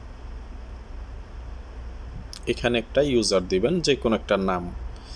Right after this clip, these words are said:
এসআরও লিখতে পারেন, আপনার নিজের নামও লিখতে পারেন, যে যেটা মনে চায় ওইটা লিখবেন, ঠিক আছে? যে কোনো একটা নাম লিখে দেন, তারপরে নেক্সটে চলে যাবেন।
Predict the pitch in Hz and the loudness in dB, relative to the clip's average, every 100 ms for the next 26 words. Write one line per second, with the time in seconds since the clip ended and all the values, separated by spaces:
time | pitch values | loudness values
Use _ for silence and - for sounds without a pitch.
0 | - - - - - - - 110 - 104 | -8 -10 -10 -12 -10 -12 2 4 6 4
1 | 101 104 - 101 101 98 98 98 - 101 | 4 2 4 4 6 6 4 2 0 2
2 | 98 92 98 98 101 101 - 101 - - | 2 2 4 4 4 2 2 2 2 2
3 | 127 147 143 123 117 113 110 104 101 - | 2 2 2 4 4 4 4 4 2 4
4 | 147 123 98 90 85 87 90 - - 107 | 4 4 4 4 2 0 -2 -2 -2 0
5 | 110 - 190 - - - - - - - | 2 0 -2 -6 -10 -10 -12 -12 -10 -10
6 | - - - - - - - - - - | -12 -12 -10 -12 -12 -12 -12 -12 -12 -10
7 | - - - - - - 104 - 98 95 | -10 -12 -12 -12 -10 -4 -2 0 0 2
8 | 101 98 95 92 92 107 107 160 220 - | 2 4 4 4 2 2 0 0 -2 -8
9 | - - - - - - - - 95 101 | -10 -10 -10 -12 -12 -10 -4 0 2 4
10 | 95 95 98 - - 104 - 104 101 101 | 4 6 2 2 2 2 4 4 6 4
11 | 101 131 202 | 4 4 2